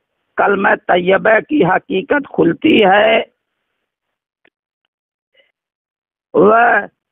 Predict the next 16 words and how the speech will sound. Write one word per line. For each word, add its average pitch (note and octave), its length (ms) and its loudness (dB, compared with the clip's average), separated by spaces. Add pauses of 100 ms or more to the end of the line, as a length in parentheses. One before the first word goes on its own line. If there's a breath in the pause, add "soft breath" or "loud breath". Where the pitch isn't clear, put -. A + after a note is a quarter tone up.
(160)
रूह G#3 360 4
कामिल G#3 680 -2 (240)
और G3+ 180 0
नूर G3+ 400 2
कामिल F#3+ 540 -2
है। G#3+ 480 0 (480)
वह G3+ 180 0
मुर्शिद G3+ 840 -2
जलाल G3 640 0 (400)
और G3+ 200 2
मुर्शिद G3+ 480 -2
जल-, G#3+ 1000 -2
जमाल G3+ 500 2
है। G#3+ 580 2 (2250)
मुर्शिद G3+ 440 0
का G3 560 -2